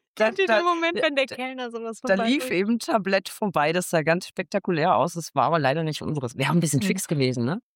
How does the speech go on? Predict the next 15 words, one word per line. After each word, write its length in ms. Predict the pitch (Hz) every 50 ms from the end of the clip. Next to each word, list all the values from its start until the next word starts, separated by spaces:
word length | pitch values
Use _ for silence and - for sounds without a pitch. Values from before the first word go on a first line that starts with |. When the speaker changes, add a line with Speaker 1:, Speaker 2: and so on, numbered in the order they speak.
| _ -
Speaker 2:
Ja, 400 | 196 196 190 190 185 185 185 180
wir 120 | 185 185
haben 100 | 180 180
Speaker 1:
Apropos 400 | 156 185 - - 220 - 220 180
fix, 320 | - 226 226 185 185 - - _ _ _ _ _ _ -
wir 120 | - 156 147
Mega-Profis, 880 | 147 165 226 233 226 180 - - - 143 139 - - 180 196 226 - -
weißt 120 | 151 -
du, 40 | 165
was 160 | 160 - -
wir 80 | 175 143
gar 100 | 175 135
nicht 160 | 139 143 -
gemacht 320 | - 143 165 208 - - 156
haben? 200 | 156 180 247